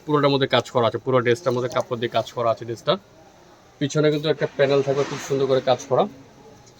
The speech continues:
এটাতে কিন্তু ভিউয়ার্স থার্টি এইট থেকে শুরু করে ফর্টি ফোর পর্যন্ত সাইজ আছে, হাতার অনেক সুন্দর করে গর্জিয়াস কাজ করা আছে।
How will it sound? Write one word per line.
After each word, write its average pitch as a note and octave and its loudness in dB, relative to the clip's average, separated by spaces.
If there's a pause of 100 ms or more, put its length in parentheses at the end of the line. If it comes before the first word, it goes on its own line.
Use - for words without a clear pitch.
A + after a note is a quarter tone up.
(960)
এটাতে F3+ 6
কিন্তু G3 8
ভিউয়ার্স F#3+ 6
থার্টি D#3+ 4
এইট D#3+ 0
থেকে F3 -2
শুরু E3 -4
করে E3+ 0 (100)
ফর্টি D3+ 0
ফোর D3+ 0
পর্যন্ত C#3+ 0 (100)
সাইজ C3 2
আছে, B2+ -6
হাতার C3+ 0
অনেক C3+ -2
সুন্দর C#3 -2
করে C#3 4
গর্জিয়াস B2+ 2
কাজ B2+ 0 (100)
করা C3 4
আছে। - 2